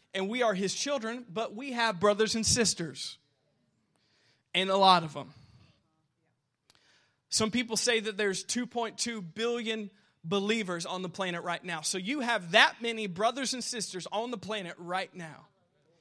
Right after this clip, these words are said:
Two point two billion people are your brothers and sisters.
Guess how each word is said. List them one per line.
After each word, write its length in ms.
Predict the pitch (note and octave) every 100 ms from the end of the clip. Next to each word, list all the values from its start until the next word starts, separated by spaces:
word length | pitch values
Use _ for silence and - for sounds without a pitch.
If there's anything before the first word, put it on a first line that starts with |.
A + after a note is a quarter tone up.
| _ _ _ _ _ _
Two 180 | - C4+
point 280 | C4 C#4 G3+
two 160 | C#4
billion 560 | F#3+ B3+ D4+ A#3+ G#3+ A3
people 480 | G#3 C4+ G#3+ F#3 F#3+
are 120 | G3
your 140 | G3+
brothers 460 | F3+ G3 A3 A3+ A3
and 180 | - G3
sisters. 800 | - G3+ E3+ - C#3+ - -